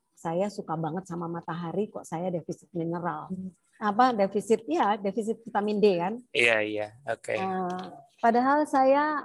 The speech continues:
Speaker 1: suka banget sama matahari. Saya
Speaker 2: Iya.
Speaker 1: nggak takut, saya ber-, berjemur tuh, eh, berani sampai satu
Speaker 2: Iya.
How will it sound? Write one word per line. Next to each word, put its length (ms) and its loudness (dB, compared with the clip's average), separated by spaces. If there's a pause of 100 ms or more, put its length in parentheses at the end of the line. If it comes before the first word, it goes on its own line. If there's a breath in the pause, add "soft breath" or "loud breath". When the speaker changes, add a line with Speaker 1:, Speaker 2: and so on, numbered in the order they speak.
(120)
Speaker 1:
suka 320 -4
banget 340 -2
sama 260 -10
matahari. 640 -8
Saya 220 -8
Speaker 2:
Iya. 160 6
Speaker 1:
nggak 140 0 (260)
takut, 220 -6
saya 240 -8
ber-, 260 -4
berjemur 680 -2
tuh, 320 -4
eh, 640 -14
berani 400 -2
sampai 260 -6
satu 220 -8
Speaker 2:
Iya. 80 4